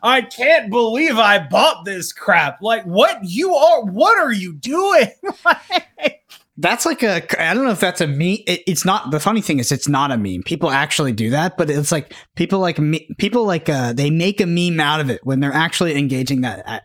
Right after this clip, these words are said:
Speaker 2: that activity unironically, where they're like, "Holy shit, this is a robbery. I can't, I can't wait to buy it. <laughs> I can't wait to get this variant." Um, but yeah, so in regards to what Raven said,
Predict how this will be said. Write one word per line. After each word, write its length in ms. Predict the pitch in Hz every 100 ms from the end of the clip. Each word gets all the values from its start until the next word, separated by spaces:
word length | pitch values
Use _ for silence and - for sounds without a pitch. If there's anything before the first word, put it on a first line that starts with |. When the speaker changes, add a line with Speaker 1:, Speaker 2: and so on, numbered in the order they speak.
| _
Speaker 2:
that 240 | 139 220 139
activity 420 | 151 156 151 180
unironically, 760 | - 139 127 131 127 123 117 107
where 160 | 110
they're 100 | 117
like, 280 | 107 110 - - -
"Holy 240 | 143 110
shit, 340 | - - 113 -
this 200 | 110 117
is 120 | 107
a 80 | 101
robbery. 640 | 92 110 117 98 85 85 _ _ _ -
I 60 |
can't, 240 | - - -
I 80 | -
can't 180 | 113
wait 140 | 107 110
to 40 |
buy 220 | 127 180 143
it. 280 | - - - - -
<laughs> 340 | - - -
I 40 | 147
can't 180 | 160 143
wait 140 | 151
to 60 | 143
get 120 | 151
this 140 | 151
variant." 380 | - 156 151 107 - - -
Um, 580 | 139 135 131 117 104 101 - _ _
but 100 | -
yeah, 220 | 214 185 - 208
so 300 | 233 214 175
in 180 | 208 208
regards 240 | 240 302
to 60 | 190
what 60 |
Raven 280 | 147 156 139
said, 220 | 147 123